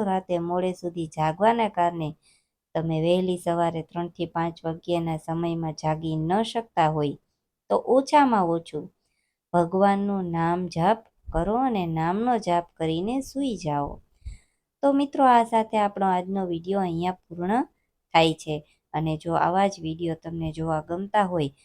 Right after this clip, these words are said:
તો અમારી ચેનલને જરૂરથી સબસ્ક્રાઇબ કરી લેજો અને હા, નોટિફિકેશન બેલને on કરવાનું ભૂલતા નહીં. વીડિયોને લાઈક અને તમારા મિત્રો સાથે શેર કરજો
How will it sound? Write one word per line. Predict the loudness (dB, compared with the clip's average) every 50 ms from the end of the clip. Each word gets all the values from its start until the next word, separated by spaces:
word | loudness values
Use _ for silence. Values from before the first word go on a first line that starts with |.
| _ _ _ _ _
તો | -6 -6 -2 -2
અમારી | 0 2 4 4 4 2 0
ચેનલને | 0 -2 -2 0 0 0 -2 -2 -2 -2 -4
જરૂરથી | -2 -4 -4 -2 -2 -2 -4 -4 -4 -6 -8
સબસ્ક્રાઇબ | -6 -4 -6 -6 -6 -8 -4 -2 -2 -2 -2
કરી | -2 -4 -2 -2 -2 -2
લેજો | -2 -4 -4 -4 -4 -4 -4
અને | -2 0 -2 0
હા, | 0 2 2 2
નોટિફિકેશન | 2 2 0 0 -2 -4 -6 -6 -8 -6 -4 -4 -4 -4 -4 -4 -4 0
બેલને | 0 2 2 2 0 -2 -4 -4 -6 -8 -16 _ _ _ _ _ _
on | 2 4 4 4 2 0
કરવાનું | 0 0 2 4 4 4 4 2 0 0
ભૂલતા | 0 0 0 0 2 4 4 4 4
નહીં. | 2 0 -2 -4 -6 -8 -10 _ _ _ _ _ _ _ _ -4
વીડિયોને | -2 -2 0 0 0 0 0 0 -2
લાઈક | 2 2 4 4 2 0 -4 _ _
અને | 0 2 2 2 2
તમારા | 0 -2 0 0 0 2 0 0
મિત્રો | -2 -4 -6 -8 -8 -6 -6 -6
સાથે | -4 -4 -4 -4 -6 -6 -10 -12
શેર | -10 -4 0 2 2 2 0
કરજો | 0 -4 -4 -4 -4 -4 -6